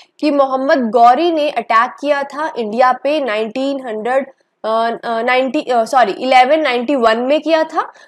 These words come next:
और एक बार किया था इलेवन नाइंटी टू में। तो ये था first battle of Tarain, ये था second battle of Tarain, राइट?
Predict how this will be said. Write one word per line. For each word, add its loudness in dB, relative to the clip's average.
और 4
एक 0
बार 4
किया 0
था 2
इलेवन 4
नाइंटी -2
टू -2
में। -4
तो -4
ये 4
था -2
first -2
battle 2
of 2
Tarain, 2
ये 0
था -10
second -4
battle 0
of 0
Tarain, 0
राइट? 2